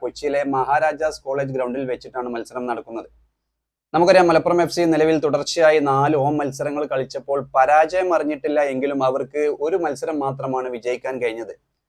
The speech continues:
ആദ്യ മത്സരത്തിൽ, season-ിലെ ആദ്യ മത്സരത്തിൽ തൃശൂർ മാജിക് എഫ് സിക്കെതിരെ ഏകപക്ഷീയമായ ഒരു ഗോളിന് വിജയിച്ചതിന് ശേഷം തുടർച്ചയായ മൂന്ന് സമനിലയായിരുന്നു മലപ്പുറം എഫ് സിയുടെ ഓരോ മത്സരത്തിലെയും ഫലം.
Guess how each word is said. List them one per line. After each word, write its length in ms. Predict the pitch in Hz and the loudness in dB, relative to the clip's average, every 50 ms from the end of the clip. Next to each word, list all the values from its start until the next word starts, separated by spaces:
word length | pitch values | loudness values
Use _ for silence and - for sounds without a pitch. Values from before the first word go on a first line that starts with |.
| _ _ _ _ _ - | _ _ _ _ _ 4
ആദ്യ 200 | 131 143 151 170 | 4 4 6 4
മത്സരത്തിൽ, 560 | 170 165 143 131 160 156 165 147 156 165 165 | 4 2 2 2 4 4 4 4 4 2 2
season-ിലെ 460 | 151 - 156 139 143 156 156 160 160 | 2 2 -2 -2 -2 -2 0 0 2
ആദ്യ 180 | 151 147 147 156 | 2 2 0 -2
മത്സരത്തിൽ 560 | 156 151 - 135 147 143 147 135 139 151 147 | -2 -4 -6 -6 -6 -8 -8 -6 -6 -8 -8
തൃശൂർ 440 | 139 - 135 123 - - 151 165 156 | -8 -6 -8 -10 -6 -4 -6 -4 -4
മാജിക് 400 | 147 147 143 143 135 147 131 156 | -4 -4 -4 -6 -6 -8 -8 -8
എഫ് 100 | 139 - | -8 -8
സിക്കെതിരെ 400 | - 147 - 147 139 131 139 143 | -10 -12 -8 -8 -6 -6 -4 -4
ഏകപക്ഷീയമായ 960 | 143 135 127 127 127 123 139 131 143 131 - - 143 147 139 135 135 135 135 131 | -2 -2 -2 -2 -4 -4 -6 -8 -8 -10 -10 -10 -8 -6 -4 -4 -4 -2 -2 -2
ഒരു 140 | 127 123 | -2 -4
ഗോളിന് 380 | 131 127 127 127 131 131 131 123 | -4 -2 -2 -2 -2 -2 -4 -6
വിജയിച്ചതിന് 560 | 117 110 123 127 127 120 131 127 123 127 131 | -8 -6 -6 -6 -6 -6 -8 -10 -8 -8 -10
ശേഷം 420 | 113 - 123 120 120 - 131 127 123 - _ _ _ _ _ _ - | -8 -4 -4 -4 -4 -4 -8 -12 -14 -14 _ _ _ _ _ _ -2
തുടർച്ചയായ 600 | 143 147 156 170 160 - - 185 170 156 156 160 | -2 0 0 0 -2 0 2 4 4 6 4 4
മൂന്ന് 360 | 156 143 135 135 143 151 160 139 | 2 0 0 -2 -2 -2 -4 -4
സമനിലയായിരുന്നു 800 | - 143 135 131 135 143 143 143 139 135 127 127 123 123 131 127 | -4 -4 -4 -2 -2 -2 -2 -2 0 0 0 0 0 -2 -4 -4
മലപ്പുറം 440 | 123 120 117 - - 120 123 123 | -4 -4 -6 -6 -6 -8 -6 -6
എഫ് 140 | 120 - - | -6 -8 -6
സിയുടെ 160 | 139 127 127 | -6 -4 -2
ഓരോ 180 | 127 117 120 123 | -2 -2 -2 -2
മത്സരത്തിലെയും 640 | 123 120 117 107 - 120 117 - 117 117 120 120 - | -4 -4 -6 -6 -8 -10 -10 -8 -6 -6 -6 -6 -6
ഫലം. 240 | - 113 107 104 | -6 -6 -6 -6